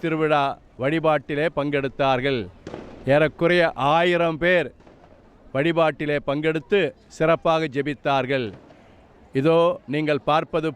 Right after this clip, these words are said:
போல எனக்கு பின்னால் புனித அந்தோணியாருடைய தேர் நிற்கின்றது. கோடி அற்புதர் புனித அந்தோணியார். நாம் கேட்பதை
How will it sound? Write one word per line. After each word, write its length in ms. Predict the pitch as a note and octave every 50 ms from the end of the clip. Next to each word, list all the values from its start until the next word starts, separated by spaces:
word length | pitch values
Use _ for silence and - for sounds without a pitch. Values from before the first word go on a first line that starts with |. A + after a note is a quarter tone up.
| -
போல 180 | E3 E3+ F3 F#3 F3 C3+ - - _ _ _ - - _ _ C3 C#3
எனக்கு 280 | D3 D3+ C3 - D3+ C#3 - D3+
பின்னால் 440 | D#3 D#3 D#3 D#3+ E3 E3+ F3+ F#3 - - - - - -
புனித 240 | - D#3 D#3+ D#3 D#3+ C3 C3+
அந்தோணியாருடைய 840 | D#3 F3 D#3+ F#3 F3+ F3+ F3+ F3+ F3 E3+ D#3+ D#3 D#3 D3 C#3+ C3+ - - D#3+
தேர் 260 | F3 F3+ F3+ F3+ - - _ -
நிற்கின்றது. 640 | C#3+ C#3+ B2 - D#3 D3+ C#3+ C#3+ C#3 C3+ D3+ D3 C3+ A2+ F2 - - - - - - - - -
கோடி 340 | D#3+ E3+ F#3 F#3+ F#3+ F3 F3 E3 D#3 D#3
அற்புதர் 500 | C3+ - - F#3 F3 F3+ F3+ G3 - - -
புனித 200 | D3 D3+ D3+ D3 C#3 C#3+
அந்தோணியார். 640 | D3+ D3 D#3 D#3 D#3 D#3 D3+ D3 C#3+ C#3 A#2+ G#2+ - - - - - - - - C3+
நாம் 240 | D3 D3+ D3 D3 C#3+ -
கேட்பதை 520 | - E3+ F#3+ E3+ - F#3+ F3+ F3 F#3 F#3+